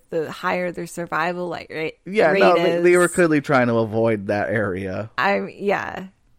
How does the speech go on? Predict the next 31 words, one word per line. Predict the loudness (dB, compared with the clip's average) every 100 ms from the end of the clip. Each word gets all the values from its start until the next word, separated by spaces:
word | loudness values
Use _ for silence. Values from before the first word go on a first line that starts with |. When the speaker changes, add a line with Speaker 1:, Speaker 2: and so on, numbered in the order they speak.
| _
Speaker 2:
But, | -4 -4 -4 -2
oh, | 0 0
man, | 0 -2 -2 -2 -4
they're | -4
such | -4 -4 -4
a | -6
good, | -6 -6 -6 -6 -8
like, | -6 -8 -10 -12
enemy. | -10 -10 -10 -10 -12 -2
Speaker 1:
They, | 2 4
I | 2 0 0
mean, | 0 -4
the | -6
clickers | -6 -6 -4 -4
are | -4 -4
my | -6 -6
favorite. | -6 -6 -4 -2 -2 -6 -4
The | -2 -2 -4 -2
bloaters | 0 2 2 -2 -4
are |
probably | -6 -6 -4 -4
my | -4
least | -4 -4 -4 -8
favorite. | -8 -6 -6 -6 -8 -12 -10
I, | -8 -8 -12 -16
I | -14 -10
don't | -6 -8
find | -8 -8 -6
them | -6 -6
super | -8 -8 -6
interesting. | -6 -8 -4 -6 -4 -6 -6 -6 -10